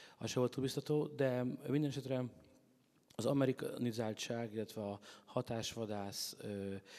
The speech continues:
ö, túlzás, L-, X X L-es, ö, ugye, méretek, és, és, és, és, és, és az, azt is mondhatnám, hogy az azért talán kellhet, hogyha a, a jó oldalát akarom, a jó oldalát akarom megnézni, keresem a jót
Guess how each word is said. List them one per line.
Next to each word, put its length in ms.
ö, 520
túlzás, 960
L-, 400
X 180
X 140
L-es, 580
ö, 360
ugye, 180
méretek, 560
és, 200
és, 320
és, 360
és, 220
és, 240
és 220
az, 280
azt 200
is 80
mondhatnám, 280
hogy 220
az 260
azért 400
talán 400
kellhet, 500
hogyha 320
a, 100
a 280
jó 280
oldalát 400
akarom, 260
a 40
jó 160
oldalát 240
akarom 180
megnézni, 500
keresem 340
a 40
jót 360